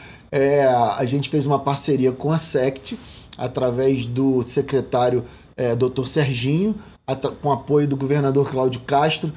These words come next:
e é isso mesmo. Você que é aluno da Fitec e, e de todas essas techs do, estaduais, você ga-, nós franqueamos dez mil ingressos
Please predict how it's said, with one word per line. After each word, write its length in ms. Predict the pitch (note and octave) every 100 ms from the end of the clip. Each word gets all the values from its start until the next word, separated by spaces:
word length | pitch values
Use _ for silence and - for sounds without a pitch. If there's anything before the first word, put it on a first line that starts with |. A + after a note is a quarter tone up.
| - - -
e 220 | F3 F#3 -
é 100 | G3
isso 440 | F#3+ G3+ A3 - G#3+
mesmo. 500 | C3+ B2+ G#2+ G#2+ G#2 -
Você 400 | C3+ D#3+ - G3
que 140 | G#3
é 40 | G3
aluno 380 | D3 D#3+ F3
da 100 | C#3
Fitec 1080 | B2+ D3 B2 - B2 C3 B2+ B2+ C3+ C3 B2+ - - -
e, 220 | C#3+ C3+
e 40 | C#3
de 100 | C3+
todas 400 | - F3 F3 D#3
essas 320 | D#3 C#3+ -
techs 360 | D3 C#3 - -
do, 480 | C#3 C3+ C3+ B2 - C3+ B2+
estaduais, 840 | D3 - C3+ B2+ B2+ B2 C#3 - - - -
você 480 | C3+ D#3 - F3 F#3 - -
ga-, 380 | D3+ B2+ D3+ D3+
nós 220 | D#3 -
franqueamos 1120 | - E3+ G#3+ A#3+ - A3+ D3+ D#3 F3 - -
dez 480 | B2 B2 D3 F3 E3+
mil 380 | D3 C#3+ D#3+ E3
ingressos 800 | G#3 F#3 C#3+ C#3 C#3 - E3